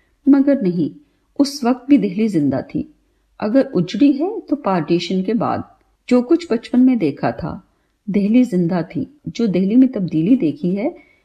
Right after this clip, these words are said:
शायद ही किसी और जगह आई हो। लखनऊ हर महीने प्रोग्राम के लिए जाया करती थी। बड़े शौक से दिल्ली के बाद लखनऊ गई। दिल्ली से भी ज्यादा उजड़ा हुआ देखा।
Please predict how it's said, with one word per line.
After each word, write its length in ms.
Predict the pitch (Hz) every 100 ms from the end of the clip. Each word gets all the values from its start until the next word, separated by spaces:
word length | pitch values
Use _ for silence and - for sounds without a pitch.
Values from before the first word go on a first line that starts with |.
| _
शायद 440 | - - 226 294 302
ही 120 | 311
किसी 280 | 240 - 185
और 160 | 156
जगह 260 | 135 135 131
आई 200 | 76 127
हो। 260 | 156 - _ _ _ _ _ _
लखनऊ 500 | 247 240 - 311 339
हर 200 | 339 262
महीने 380 | 247 208 220 254
प्रोग्राम 460 | 285 165 156 156 165
के 120 | 185
लिए 120 | 190
जाया 260 | - 87 135
करती 340 | - 131 -
थी। 360 | - 135 - _ _ _ _
बड़े 220 | 214 254
शौक 400 | 262 - 185 202
से 200 | - 247
दिल्ली 360 | 285 180 170 185
के 120 | 180
बाद 240 | 165 185 233
लखनऊ 400 | 165 - 170 151
गई। 280 | 113 - - _ _
दिल्ली 360 | 262 277 262 277
से 160 | 285 254
भी 120 | 254
ज्यादा 460 | 220 185 226 - -
उजड़ा 260 | 185 196
हुआ 260 | 190 165 139
देखा। 420 | - - - -